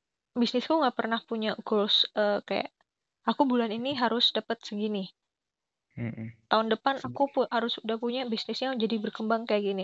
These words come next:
Speaker 1: Enggak.
Speaker 2: Iya sih, itu, itu kayak tahap misi yang harus kamu capai buat nggapai
Speaker 1: Hmm.
Speaker 2: visimu kan sebenarnya.
Speaker 1: Mm-mm.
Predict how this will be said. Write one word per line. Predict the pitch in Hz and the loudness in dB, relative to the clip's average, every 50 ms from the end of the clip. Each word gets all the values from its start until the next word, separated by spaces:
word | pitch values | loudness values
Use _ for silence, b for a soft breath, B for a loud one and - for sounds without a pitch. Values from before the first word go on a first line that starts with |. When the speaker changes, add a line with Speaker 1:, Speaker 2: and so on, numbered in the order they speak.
| - - | -6 -8
Speaker 1:
Enggak. | 226 214 220 - - _ _ _ _ _ _ _ _ _ _ _ _ _ _ _ _ _ _ _ - - | -4 -2 -2 -2 -4 _ _ _ _ _ _ _ _ _ _ _ _ _ _ _ _ _ _ _ -14 -8
Speaker 2:
Iya | 117 113 113 113 | -4 -4 -2 -2
sih, | 113 117 113 117 - - | -4 -4 -6 -6 -6 -4
itu, | - - 139 139 143 147 - - - _ | 0 2 4 4 4 2 0 -6 -12 _
itu | - 127 - 131 127 120 | -14 -10 -6 -2 0 2
kayak | 113 113 113 113 110 - - - - - - _ _ - | 2 4 4 4 4 2 0 -2 -10 -20 -20 _ _ -8
tahap | 110 110 107 113 113 113 - _ _ _ _ _ - - | -6 -6 -4 -4 -6 -6 -8 _ _ _ _ _ -10 -6
misi | - 131 135 131 127 - - 131 127 123 | -2 -2 0 -2 -2 -4 -2 2 2 2
yang | 123 123 117 | 2 2 0
harus | 117 120 117 | -2 -4 -4
kamu | - 123 120 120 | -4 -2 -2 0
capai | 117 117 113 110 113 - 120 120 | 2 2 2 2 2 0 0 0
buat | 117 113 107 107 107 - - | 2 0 0 0 -2 -4 -6
nggapai | 113 110 107 104 - 240 - | -4 -4 -4 -2 0 0 2
Speaker 1:
Hmm. | - | 2
Speaker 2:
visimu | - - 226 - 120 117 120 117 110 107 104 | 2 0 -2 -2 -2 -4 -4 -4 -8 -12 -18
kan | - - | -20 -16
sebenarnya. | - 110 110 104 - - 247 240 | -10 -8 -6 -6 -4 -4 -4 -4
Speaker 1:
Mm-mm. | - - 233 233 220 208 208 202 226 | -4 -2 0 2 2 2 2 2 0